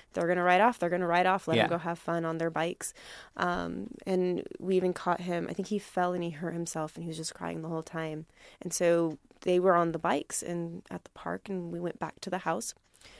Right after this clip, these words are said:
Speaker 1: And on the way back, there was this little coffee shop that we stopped at.
Speaker 2: Oh,
Speaker 1: And,
Speaker 2: yeah.
Speaker 1: um, they iced his knee, and we went outside, and we were gonna, you know, sit down, relax a little bit. And then all of a sudden,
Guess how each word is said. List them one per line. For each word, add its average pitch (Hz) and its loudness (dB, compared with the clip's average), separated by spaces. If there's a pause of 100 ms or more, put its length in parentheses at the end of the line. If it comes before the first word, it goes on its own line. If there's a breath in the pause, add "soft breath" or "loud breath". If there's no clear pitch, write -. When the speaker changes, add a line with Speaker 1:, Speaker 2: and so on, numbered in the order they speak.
(140 soft breath)
Speaker 1:
And 190 0
on 185 4
the 180 4
way 180 6
back, 175 2
there 170 2
was 170 0
this 180 -2
little 180 2
coffee - -4
shop - -2
that - -6
we 196 -6
stopped - -6
at. - -8 (180)
Speaker 2:
Oh, 185 -4
Speaker 1:
And, 120 4
Speaker 2:
yeah. 117 0 (540 loud breath)
Speaker 1:
um, 175 2
they 170 0
iced 170 0
his 190 0
knee, 180 -2
and 175 -6
we 175 -4
went 185 0
outside, 170 -4
and 202 -4
we 226 -4
were 285 -4
gonna, 320 4
you 285 6
know, 254 2
sit - -6
down, 220 0
relax 214 -6
a 226 -6
little 202 -2
bit. 185 -4
And 165 -8
then - -6
all - -6
of 185 -4
a 202 -4
sudden, 175 -4